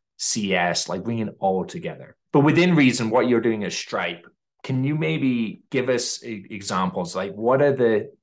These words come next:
what are the data insights that you're focused on that, that you think give a slight edge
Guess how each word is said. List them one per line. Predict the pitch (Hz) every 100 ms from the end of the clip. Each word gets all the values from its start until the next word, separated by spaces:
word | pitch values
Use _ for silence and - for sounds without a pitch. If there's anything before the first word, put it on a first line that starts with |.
| -
what | 131
are | 147
the | 143 95 -
data | 101 101 104
insights | 98 92 - 98 92
that | - 98 95
you're | 98 110 123
focused | 120 - 95 95 95 -
on | - - 80 -
that, | 101 98 -
that | 110
you | 98 107 120
think | - 110
give | 95 92
a |
slight | - - 101 104 113 -
edge | 104 95 90 85 - -